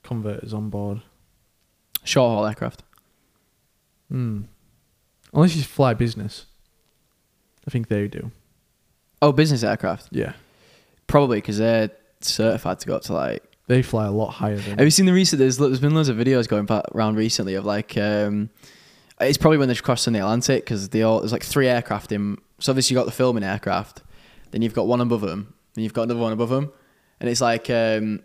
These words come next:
Speaker 2: it's basically showing, like, a Learjet that's at, say, forty, forty odd thousand feet,
Speaker 1: Yeah.
Speaker 2: And then a seven four seven that's probably, like, thirty-nine thousand feet, just gradually overtaking it. It's so cool, honestly. But, like, it, this, this pilot must be, like, proper, like, underneath like this.
Speaker 1: Yeah.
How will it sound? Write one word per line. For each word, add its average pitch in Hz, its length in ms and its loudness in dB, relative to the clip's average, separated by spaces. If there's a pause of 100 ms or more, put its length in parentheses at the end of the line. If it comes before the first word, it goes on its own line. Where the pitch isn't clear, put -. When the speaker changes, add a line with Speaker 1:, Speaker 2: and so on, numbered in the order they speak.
Speaker 2:
it's 110 100 -4
basically 135 320 0
showing, 123 300 2
like, 110 200 -4
a 113 40 -4
Learjet 107 560 0
that's - 280 -4
at, - 140 -8
say, 104 200 -4
forty, 104 360 -2
forty 104 340 -4
odd 101 120 -6
thousand 101 320 -4
feet, - 400 -6 (300)
Speaker 1:
Yeah. 117 60 2
Speaker 2:
And 110 100 -6
then 120 140 0
a - 20 0
seven 120 220 2
four 113 180 0
seven 110 280 0
that's - 180 -4
probably, 107 260 -4
like, - 120 -6
thirty-nine 107 500 -2
thousand 104 300 -2
feet, 98 280 -6
just 104 180 -8
gradually 110 460 0
overtaking 110 560 -2
it. - 280 -6 (520)
It's 123 180 2
so 120 240 4
cool, 110 220 4
honestly. 104 420 0 (600)
But, 135 80 4
like, 147 160 6
it, 156 320 2
this, 185 180 2
this 156 200 0
pilot 165 300 4
must 131 140 0
be, 113 60 -2
like, 104 440 -2 (880)
proper, 151 280 -4
like, - 140 -2
underneath 147 460 0
like 156 160 4
this. 127 260 2
Speaker 1:
Yeah. 113 60 -4